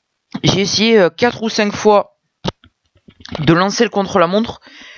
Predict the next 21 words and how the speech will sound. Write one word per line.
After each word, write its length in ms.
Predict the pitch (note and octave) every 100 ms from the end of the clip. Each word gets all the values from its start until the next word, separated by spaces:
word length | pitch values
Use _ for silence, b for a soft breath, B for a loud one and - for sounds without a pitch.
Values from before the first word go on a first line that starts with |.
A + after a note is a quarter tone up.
| B -
mais 80 |
le 80 | F3+
jeu 160 | F#3 B3
crachait. 540 | - F#3+ - G3 - _ _ _ _ _ _ _ _ _ _ _ _ _ _ _ _ -
Donc 180 | D3 D#3+
j'étais 240 | D#3 F3+
obligé 180 | A3+ G3+
de 60 | G#3+
le 80 | G#3+
faire 240 | G#3+ G3+
en 100 | G3+
simulation 560 | G#3+ - G#3 F#3+ F#3 F#3+
rapide. 480 | D#3 D3+ F#3+ F3 - B B B B B B B B
Et 120 | -
en 80 | G3+
simulation 580 | G3 G#3 G3 F#3+ G#3 G3
rapide, 460 | F3+ F3+ F#3 G3+ F#3+
on 120 | F#3+
voit 440 | E3+ G3 G#3+ - _ _ _ _ _
les 120 | F3+
résultats 680 | F#3+ G#3 F3 E3 E3+ D#3+